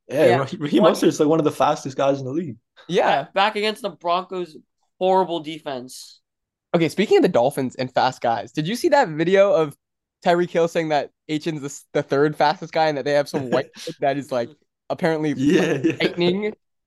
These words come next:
Speaker 3: Yeah.
Speaker 1: <laughs>
Speaker 3: On the practice squad?
Speaker 1: <laughs>
Speaker 3: Uh, but okay, so we have Oliver and I are definite starts. Logan, you are a
Speaker 2: Yeah.
Speaker 3: Okay,
Speaker 2: Like,
Speaker 3: interesting.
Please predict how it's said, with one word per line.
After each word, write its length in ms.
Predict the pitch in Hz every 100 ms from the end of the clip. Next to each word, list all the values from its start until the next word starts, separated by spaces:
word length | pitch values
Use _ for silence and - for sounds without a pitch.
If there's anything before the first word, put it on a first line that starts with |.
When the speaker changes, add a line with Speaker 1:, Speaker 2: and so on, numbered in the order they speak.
| _
Speaker 3:
Yeah. 340 | - 156 139 117 - - 170 -
Speaker 1:
<laughs> 360 | 170 - -
Speaker 3:
On 100 | 196
the 80 | 208
practice 460 | 160 214 196 233 220
squad? 420 | - 220 190 269 160 - -
Speaker 1:
<laughs> 0 |
Speaker 3:
Uh, 560 | 175 - - 165 156 135 - - _ _ _ _ _ -
but 140 | 180
okay, 200 | 175 139
so 320 | - 160 151 131
we 140 | 160
have 180 | 175 160
Oliver 540 | 147 170 165 165 165 170
and 100 | 156
I 180 | 151 151
are 300 | 151 139 - -
definite 380 | 151 160 156
starts. 500 | - 143 143 147 - _ _ _ -
Logan, 340 | 139 147 143
you 140 | 139 139
are 160 | 131
a 260 | 123 120 117 _ _ _ _ _
Speaker 2:
Yeah. 200 | 160 127 - - -
Speaker 3:
Okay, 420 | - 139 190 - -
Speaker 2:
Like, 180 | 185
Speaker 3:
interesting. 340 | 330 - 139